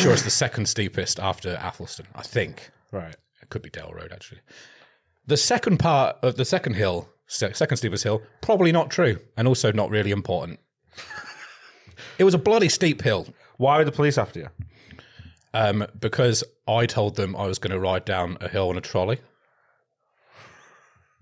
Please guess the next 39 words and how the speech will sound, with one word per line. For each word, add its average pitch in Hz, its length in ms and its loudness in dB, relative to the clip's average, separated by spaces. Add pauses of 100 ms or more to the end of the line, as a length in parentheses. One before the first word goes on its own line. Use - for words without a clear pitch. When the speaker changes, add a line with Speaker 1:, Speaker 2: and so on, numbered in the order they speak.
(260)
Speaker 1:
And 95 180 -4
they 95 80 -2
said, 98 360 0
"You're 101 100 -4
not 95 120 -4
gonna 87 180 -4
do 82 180 -6
that." 82 280 -8 (460)
And 120 100 -10
Speaker 2:
Why, 147 120 4
Speaker 1:
then 143 80 2
Speaker 2:
why 135 200 4
were 156 80 4
the 143 60 -2
police 135 300 0
there? 143 340 -2 (840)
Speaker 1:
Uh, 113 80 -8 (280)
'cause 156 160 -2
it 143 80 -2
was - 100 -12
town 85 420 -8 (420)
on 90 80 -10
a 82 160 -6 (240)
night. 85 280 -8
This - 140 0
was, 123 140 -2
like, 107 140 0
Speaker 2:
And 131 100 -6
Speaker 1:
two 131 60 2
Speaker 2:
you - 60 4
were 143 40 4
Speaker 1:
in 139 40 4
the 139 60 2
Speaker 2:
just 87 60 -6
Speaker 1:
morning. 87 180 -4
Speaker 2:
talking 123 280 0
to 120 60 -4
the 120 60 -4
police? - 480 -10